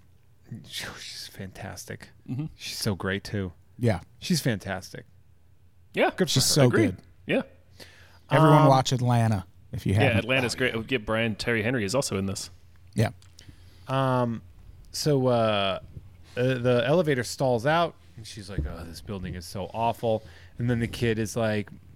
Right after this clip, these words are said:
Speaker 1: "Oh, this ga-, is so awful," or something like that. And, like, the mom's being annoying, so she goes, like, she's like, "Pfft."
Speaker 2: Yeah, she
Speaker 1: She
Speaker 2: mimes
Speaker 1: does
Speaker 2: shooting
Speaker 1: the
Speaker 2: herself in the head.
Speaker 1: She mi-, yeah, and, uh, and then we have, uh, the, that's directly from Taxi Driver.
Speaker 2: <laughs> It is.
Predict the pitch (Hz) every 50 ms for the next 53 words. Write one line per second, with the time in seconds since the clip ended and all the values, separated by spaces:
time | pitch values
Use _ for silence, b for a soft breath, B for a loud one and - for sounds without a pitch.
0 | - - 143 147 160 156 147 131 - - - 143 131 104 143 143 135 123 - -
1 | 139 131 127 127 139 143 - - 127 120 117 113 - - 117 113 110 104 - 120
2 | 117 113 - 120 117 110 107 101 - 117 104 101 98 98 98 95 90 - 107 101
3 | 101 98 98 98 95 92 - - 98 87 - - 101 104 101 90 - 98 92 90
4 | - - - 98 85 - - - - - - - - - - b b b b b
5 | b b b - 107 101 - - 135 123 127 120 113 113 107 98 - 117 104 104
6 | 95 87 - 95 95 - - 90 90 - - - - - - - - 131 123 120
7 | 110 - - 131 123 120 113 107 101 - - - 123 120 120 113 113 107 113 110
8 | 107 107 104 101 101 101 - - 113 110 107 101 123 131 135 127 123 120 110 104
9 | 107 110 107 101 95 92 101 107 101 95 92 90 90 87 85 98 95 92 92 -
10 | - 92 110 110 110 - - 98 90 - - - - - - - - - - b
11 | b b b b b b b b b b - - - - - - 160 147 120 107
12 | 101 110 156 151 - - - 127 117 110 98 - 117 107 101 104 101 98 95 -
13 | - 107 95 - 110 95 87 95 - 135 - - 214 - - - - - - 285
14 | - - - 226 - 226 220 190 185 -